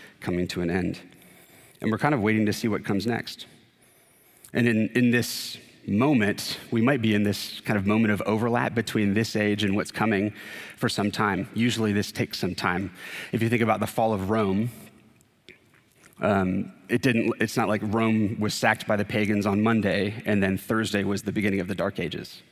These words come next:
This tr-, these kinds of societal transitions take time. But actually, that's, there's an example from that moment in history, the fall of Rome, that is significant for us as a church, that actually makes the point that Mark Sayers is making today.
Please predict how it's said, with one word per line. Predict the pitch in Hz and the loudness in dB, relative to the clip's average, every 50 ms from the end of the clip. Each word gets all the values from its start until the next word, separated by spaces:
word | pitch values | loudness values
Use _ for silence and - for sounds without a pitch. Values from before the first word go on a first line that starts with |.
| _ _ - - - - - _ _ _ _ _ _ _ | _ _ -20 -20 -20 -20 -20 _ _ _ _ _ _ _
This | - 104 - | -6 -6 -4
tr-, | - - - | -4 -4 -4
these | 90 110 104 - | -2 -2 -2 0
kinds | - 104 101 95 | 0 0 0 0
of | 98 95 | -2 -4
societal | - - 110 - - 95 98 95 98 95 | -2 -4 -4 -2 0 0 0 0 -2 -4
transitions | - - 95 90 95 87 - 87 87 - | -4 -4 -2 -2 -2 -4 -4 -6 -8 -6
take | - 82 - | -6 -8 -8
time. | - - 87 87 82 87 - - - - _ _ _ - - - - - - - - - - - - - - - - - | -6 -6 -6 -6 -6 -8 -10 -12 -16 -20 _ _ _ -20 -20 -20 -20 -20 -20 -18 -18 -18 -20 -20 -20 -20 -20 -20 -10 -2
But | 120 110 | 2 2
actually, | 113 110 - 117 110 | 2 2 2 2 4
that's, | 104 113 107 - | 4 4 2 2
there's | - 113 113 113 98 | 0 -2 0 0 2
an | 101 104 | 2 2
example | 104 98 101 117 117 117 - 113 101 95 95 | 2 2 2 2 2 2 2 0 0 0 0
from | - - - - - - 127 110 104 98 95 - - - | -2 -6 -8 -8 -4 0 2 2 2 2 0 -2 -2 0
that | 95 107 110 - | 2 2 2 2
moment | 107 101 104 123 127 104 - | 2 2 4 4 4 2 2
in | 90 95 | 0 -2
history, | - 107 92 - - - 87 92 92 - - - - | -2 -2 -4 -4 -4 -4 -4 -4 -4 -6 -8 -8 -8
the | 98 | -6
fall | - - 110 107 104 | -4 0 0 0 2
of | 104 98 95 104 | 0 0 -2 -2
Rome, | 113 110 101 98 98 98 | -2 0 0 0 0 0
that | 101 101 | 0 0
is | 98 | -2
significant | - - 101 - 165 - 127 107 107 - | -2 -4 -2 0 0 0 2 0 0 0
for | - 95 95 | -2 -2 -2
us | - 107 | -2 -2
as | 90 | -4
a | 95 | -4
church, | 92 - 98 92 - - | -2 -2 -2 -2 -2 -2
that | - 110 | -2 0
actually | 98 95 - - 101 95 | 0 0 0 -2 -2 -2
makes | 95 95 - | -2 -2 -4
the | - | -8
point | - - - 104 98 - | -6 -2 -2 -2 -2 0
that | - 85 | -2 -2
Mark | 80 101 95 90 | -2 -2 -2 -4
Sayers | - - 101 101 101 98 | -4 -4 -2 -2 -2 -2
is | 98 90 - | -4 -4 -4
making | - 90 - - 92 90 92 110 - | -4 -4 -4 -4 -4 -4 -4 -6 -8
today. | - - 95 98 98 - - | -8 -6 -6 -4 -4 -6 -8